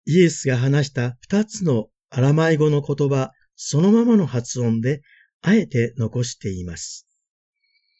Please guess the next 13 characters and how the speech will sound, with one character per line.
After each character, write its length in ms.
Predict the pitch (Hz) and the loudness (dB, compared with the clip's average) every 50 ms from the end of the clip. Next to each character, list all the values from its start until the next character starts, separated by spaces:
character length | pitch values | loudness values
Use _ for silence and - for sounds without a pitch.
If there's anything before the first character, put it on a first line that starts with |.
| _ _ _ _ _ _ _ _ _ _ _ _ _ _ _ _ _ _ | _ _ _ _ _ _ _ _ _ _ _ _ _ _ _ _ _ _
こ 160 | - - 117 | -2 0 2
の 220 | 113 110 110 - _ _ - | 2 2 0 -4 _ _ -2
エ 80 | 175 | -2
ッ 40 | 175 | -2
フ 220 | 170 - - - | -2 -4 -8 -8
ァ 60 | 113 110 | -8 -6
タ 140 | 113 101 | -6 -6
と 260 | - - 113 117 - _ _ _ _ _ _ _ _ _ _ _ _ _ _ _ _ _ _ _ | -6 -4 -6 -6 -6 _ _ _ _ _ _ _ _ _ _ _ _ _ _ _ _ _ _ _
タ 100 | - 147 | 0 0
リ 160 | 165 156 139 - | 0 0 0 -2
タ 160 | 123 113 110 | -2 -4 -4
ク 160 | - - 131 | -2 0 0
ム 200 | 117 107 101 - | 0 0 0 -4